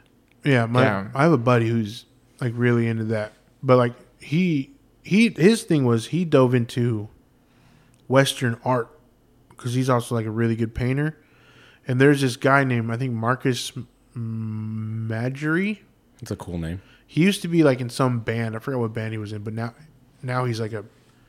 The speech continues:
Speaker 1: incredible, uh, Western art dude. You know, he draw-, literally draws cowboys and clouds and
Speaker 2: Yeah, I like that art.
Speaker 1: desert sca-, yeah,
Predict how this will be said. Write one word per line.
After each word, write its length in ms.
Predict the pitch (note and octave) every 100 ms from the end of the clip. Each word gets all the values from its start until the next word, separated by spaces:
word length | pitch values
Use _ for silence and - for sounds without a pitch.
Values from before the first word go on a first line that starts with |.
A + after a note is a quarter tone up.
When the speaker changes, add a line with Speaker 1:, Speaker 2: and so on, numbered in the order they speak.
| _ _ _ _ - -
Speaker 1:
incredible, 1000 | B2 A#2 - A#2+ B2+ B2 A2+ A2+ G#2 G#2 - _ _ _ _ _ -
uh, 400 | A#2 G#2+ G#2 G2+
Western 540 | G#2 A#2+ A#2 - A#2
art 280 | A2+ A2+ A2
dude. 260 | A2+ G#2 G2+ _
You 100 | A#2+
know, 40 | A2+
he 40 |
draw-, 200 | A2+ A#2+ B2+
literally 240 | C#3+ D3+
draws 220 | B2 B2+
cowboys 600 | A#2 C3+ C3+ C3+ C3 B2+ A#2
and 100 | G2+
clouds 560 | C3+ C3 B2+ B2+ A#2+
and 260 | A2+ G#2+ A2
Speaker 2:
Yeah, 140 | A#2
I 20 |
like 180 | A2 A2+
that 120 | A2
art. 120 | G#2 G#2
Speaker 1:
desert 360 | C#3 C3+ C3+
sca-, 260 | - C3+ C3 - - - -
yeah, 260 | C#3 A2+